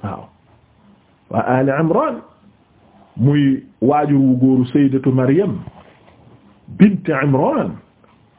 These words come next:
Ummu Isa, alayhim, ah, salawatu Rahman.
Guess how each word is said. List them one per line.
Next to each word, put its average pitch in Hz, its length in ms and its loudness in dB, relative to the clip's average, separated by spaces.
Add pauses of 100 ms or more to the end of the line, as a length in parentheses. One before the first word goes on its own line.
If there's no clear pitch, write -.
(200)
Ummu 151 340 0 (220)
Isa, 202 520 -2 (1120)
alayhim, 131 680 0 (1120)
ah, 147 300 -2 (260)
salawatu 139 560 -2
Rahman. 95 600 -6